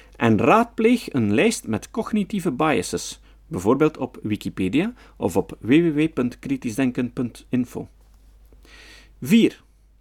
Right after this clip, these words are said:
Doe toetsbare voorspellingen bij het uitvoeren van experimenten. Experimenten zet je op om te kijken of je verwachtingen uitkomen.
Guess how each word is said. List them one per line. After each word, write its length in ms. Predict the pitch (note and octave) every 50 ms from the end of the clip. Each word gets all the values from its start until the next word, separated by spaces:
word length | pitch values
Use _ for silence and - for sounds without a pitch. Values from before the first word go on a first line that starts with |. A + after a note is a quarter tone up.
| _ A#2
Doe 200 | A#2+ C#3+ C#3 -
toetsbare 520 | - D4 C#4+ - - A3+ A3+ A3+ A#3 A3
voorspellingen 800 | - G3 E3 - - - D3 C3+ C3+ D#3+ G3+ A3+ A3 G#3 D3+ A#2+
bij 160 | C3 B2+ A2+
het 180 | G#2+ G#2 - -
uitvoeren 540 | D3 F3+ F#3 - - - F3+ F3 F3 E3+ D3+
van 180 | D3+ C#3+ C#3+ -
experimenten. 840 | C3 A#2+ - - C3 B2 B2 A2+ G#2 F#2+ F#2 E2+ - F2 F2 F2 - - - - - - - - -
Experimenten 960 | - D3+ D3 - - - G3 F#3 G3+ G#3 C4 C4+ A#3 - D#3+ F3 B3 C#4 - - - - -
zet 360 | - A2 G#2 A2+ D3+ D#3+ D#3+
je 120 | - B2+ -
op 300 | - B3+ B3+ - - -
om 160 | F#3 D#3 C#3
te 80 | - A2+
kijken 520 | - - G2+ G2 A2+ B2 - A3+ A3+ -
of 220 | - C#3 A2+ G2+ G#2+
je 160 | G2+ G2 F#2
verwachtingen 680 | - F#2+ F2 G2 E3 F#3+ - - G#3+ G3+ G3 F#3+ -
uitkomen. 680 | - E3 E3 D#3+ - - - G2 F#2 E2+ D#2 F2 F2+